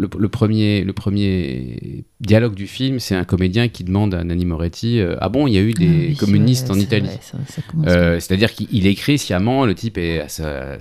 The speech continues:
Speaker 1: devant son ordinateur, il écrit le premier dialogue de son film sur son scénario, et il écrit le dialogue de volontairement quelqu'un qui est un abruti, alors comme par hasard, c'est un, il est plus jeune que lui, c'est un comédien, et il, ah bon, et puis la scène est assez longue, il, il en rajoute, « Ah bon, mais alors c'était des Russes ? » Mais non, c'était pas des Russes, c'était des, bon.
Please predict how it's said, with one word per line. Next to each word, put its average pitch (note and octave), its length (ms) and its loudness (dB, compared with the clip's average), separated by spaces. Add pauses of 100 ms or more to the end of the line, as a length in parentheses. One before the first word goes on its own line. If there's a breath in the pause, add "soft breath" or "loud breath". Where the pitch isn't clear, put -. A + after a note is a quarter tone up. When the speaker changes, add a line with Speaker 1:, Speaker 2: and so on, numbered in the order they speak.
Speaker 1:
devant E2+ 220 -2
son F2 200 -4
ordinateur, D#2+ 580 0
il E2+ 80 -6
écrit F2 240 -8
le - 20 -8
premier F2+ 300 -2
dialogue F2+ 400 -2
de D#2+ 60 -10
son E2+ 160 -12
film F#2+ 280 -2
sur D#2 160 -8
son - 80 -12
scénario, F2+ 560 0
et E2+ 120 -2
il E2+ 180 -2
écrit B2 360 -4
le F2 140 -2
dialogue F2 320 -2
de F2+ 80 -2
volontairement F#2+ 540 -2
quelqu'un G2 260 -4
qui F#2 120 -4
est E2+ 100 -4
un F2 80 -2
abruti, E2 440 -4
alors F2 140 -4
comme D2+ 140 -10
par D2 140 -8
hasard, D#2 200 -6
c'est - 140 -16
un, - 40 -14
il D#2 120 -10
est - 20 -12
plus D2 140 -16
jeune C2+ 140 -12
que E2+ 100 -6
lui, C3 320 0 (420 loud breath)
c'est - 140 -6
un F2+ 80 -2
comédien, F2 540 2
et A2+ 240 2
il, - 100 -4
ah G#2 100 -6
bon, B2 220 -2
et - 80 -2 (120)
puis G2 220 -6 (220)
la F2 120 -6
scène G2+ 200 -2
est F2 60 -2
assez F2+ 200 -6
longue, C3+ 240 4
il, E2 340 -10
il F2 140 -4
en D2+ 60 -2
rajoute, « E2 360 -2
Ah F#2+ 80 -2
bon, B2 140 0
mais G2+ 80 2
alors E2+ 80 -6
c'était - 220 -6
des F2 100 0
Russes ? » B2+ 400 -2
Mais F#2+ 80 -2
non, A#2 140 -2
c'était - 200 -10
pas F2+ 120 -8
des D#2 100 -8
Russes, A2+ 200 -8
c'était - 120 -18
des, - 100 -14
bon. - 100 -20